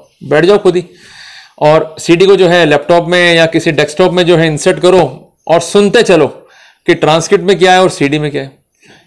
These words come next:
कंपैरेटिव चार्ट बनने से फ़ायदा क्या होगा कि एसीडी का जो फैब्रिकेशन है वो पकड़ में आ जाएगा। कई बार क्या होता है कि कुछ बातें तो सीडी में होती नहीं है,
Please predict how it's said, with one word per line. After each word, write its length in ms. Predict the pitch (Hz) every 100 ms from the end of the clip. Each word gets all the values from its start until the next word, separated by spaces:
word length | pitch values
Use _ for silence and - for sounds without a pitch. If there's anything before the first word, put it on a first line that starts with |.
| _
कंपैरेटिव 400 | 151 156 202 196
चार्ट 240 | 233 185 185
बनने 180 | 196 202
से 100 | 220
फ़ायदा 300 | 165 170 190
क्या 140 | 175
होगा 280 | 127 123 117 _ _ _ _ - _ -
कि 260 | 208 - -
एसीडी 380 | 156 202 190
का 80 | 214
जो 120 | 202
फैब्रिकेशन 640 | 202 156 151 190 196 - 185
है 80 | 202
वो 160 | 175
पकड़ 280 | 165 160 160
में 100 | -
आ 20 |
जाएगा। 280 | 131 131 131 131
कई 180 | 156 185
बार 180 | 202 214
क्या 160 | 202 196
होता 140 | 185
है 100 | 185
कि 240 | 185 202 208
कुछ 200 | 202 175
बातें 680 | 143 139 143 185 202 208 190
तो 140 | 196
सीडी 360 | 190 - 165 190
में 100 | 190
होती 220 | 147 175
नहीं 160 | 175 180
है, 240 | 180 156